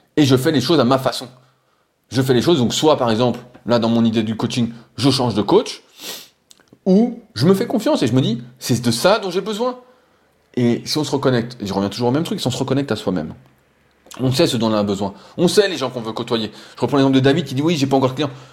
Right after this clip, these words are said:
Tu sais où ils sont les clients, David, tu le sais. Tu sais où sont les personnes que tu veux aider. J'ai pas besoin de te l'expliquer, euh, même si je te le dis un petit peu, tu le sais tout ça. Et quand t'es entouré de médiocres, en fait, eh ben la mé-,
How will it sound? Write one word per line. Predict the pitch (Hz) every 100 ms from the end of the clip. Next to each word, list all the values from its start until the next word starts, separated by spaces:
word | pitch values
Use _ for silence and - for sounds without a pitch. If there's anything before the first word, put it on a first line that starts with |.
| - - -
Tu | -
sais | 185 220
où | 214
ils | 196
sont | 220 220
les | 160
clients, | - 131
David, | 110 98 -
tu | 147
le | 139
sais. | - 180 131 - - _ -
Tu | 147
sais | 127 202 208
où | 147
sont | 170
les | 156
personnes | 139 175
que | 151
tu | 135
veux | 131 131
aider. | 139 165 131 - - - -
J'ai | 110
pas | 139
besoin | 131 135 156
de | 156
te | 131 135
l'expliquer, | 123 120 120 139 160 160 156
euh, | 120 101 - - _
même | 117
si | 117 -
je |
te | 131
le |
dis | 120
un | 123
petit | 117
peu, | - 175
tu | -
le | 175
sais | 320 - 302
tout | -
ça. | - - - _ _ _ - - - _ _ _ -
Et | 113 110 101 - - _ _ _ _ _ _ _ _ _ _ _ _ _ _ _ _ _ -
quand | - 214
t'es | 180
entouré | 143 - 139 135 131 - - _ _
de | 101
médiocres, | 107 107 95 117 123
en | 113
fait, | 165 233 - -
eh |
ben | 104 110
la | 107
mé-, | 107